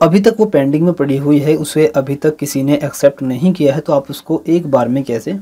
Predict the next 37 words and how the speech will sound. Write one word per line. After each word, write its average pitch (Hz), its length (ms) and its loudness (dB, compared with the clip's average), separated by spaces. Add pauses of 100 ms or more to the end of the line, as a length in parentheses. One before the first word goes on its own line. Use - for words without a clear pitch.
(100)
delete 143 280 2
कर 143 160 -2
सकते - 280 -8
हैं। 196 180 -6 (220)
सभी 220 240 4
friend 147 280 2
request 104 360 -10
को, - 120 -20 (140)
जितने 139 280 -4
भी 143 120 4
आपने 139 240 2
friend 131 240 -4
request 135 320 -2
भेजी 123 260 -4
हैं, 165 240 -6 (320)
उन 202 140 4
सभी 208 220 2
को 208 140 2
आप 190 160 6
एक 156 160 0
बार 135 180 4
में 147 120 -2
कैसे 131 220 -6
delete 131 300 -4
कर 131 120 0
पाएंगे, 127 340 -4 (280)
इस 233 200 0
video 147 220 6
में 156 100 2
आपको 147 180 -4
बताने 113 300 -2
वाला 101 200 -10
हूँ। 110 160 -14 (760)
तो 196 60 2
देखिए, 214 180 4
सबसे 208 340 2
पहले 220 300 6